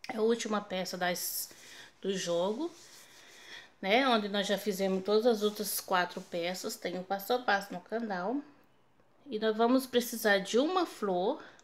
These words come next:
tá? Essa flor chama flor rasteirinha. Eu já tenho também o passo a passo aqui no, no canal, tá?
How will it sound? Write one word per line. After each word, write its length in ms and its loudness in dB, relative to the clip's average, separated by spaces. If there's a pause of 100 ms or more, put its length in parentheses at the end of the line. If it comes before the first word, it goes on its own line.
tá? 320 -4 (640)
Essa 300 0
flor 260 4
chama 300 0
flor 300 4
rasteirinha. 920 0 (460)
Eu 100 -6
já 160 -2
tenho 220 0
também 240 0
o 60 0
passo 300 2
a 40 2
passo 360 2
aqui 280 -4
no, 320 -4
no 100 -6
canal, 600 -4
tá? 360 -8